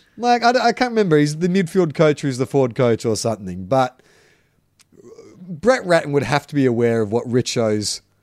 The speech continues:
situation is. Brett Ratten has also publicly declared that he wants to be a senior coach again. So do you think part of him is like,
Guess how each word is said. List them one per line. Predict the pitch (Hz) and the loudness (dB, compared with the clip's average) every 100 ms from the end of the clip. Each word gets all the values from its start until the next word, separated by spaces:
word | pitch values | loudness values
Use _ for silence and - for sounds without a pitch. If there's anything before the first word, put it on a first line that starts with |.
| _ - | _ -10
situation | - 117 113 104 101 - 82 | -6 -4 -4 -4 -6 -10 -14
is. | 76 101 | -16 -8
Brett | - 180 | -2 -2
Ratten | 160 147 131 | 0 -2 -4
has | 127 | -8
also | 120 139 143 131 | -2 0 0 0
publicly | 110 123 107 110 113 | -2 -2 -2 -4 -4
declared | 101 107 117 104 95 | -6 -6 -4 -4 -4
that | 107 | -6
he | 110 | -6
wants | 110 104 | -6 -8
to | 113 | -8
be | 101 98 | -6 -6
a | |
senior | - 104 101 98 | -4 -4 -4 -6
coach | 98 101 92 | -6 -8 -8
again. | 104 85 104 | -10 -12 -8
So | 190 190 | -4 -2
do | 170 | -2
you | 190 | -4
think | - 208 208 - - _ _ | 2 0 0 -12 -20 _ _
part | - 143 165 | 0 4 4
of | 156 | 2
him | 135 123 | 0 -2
is | 107 | -6
like, | 117 120 120 117 - | -2 0 0 -2 -8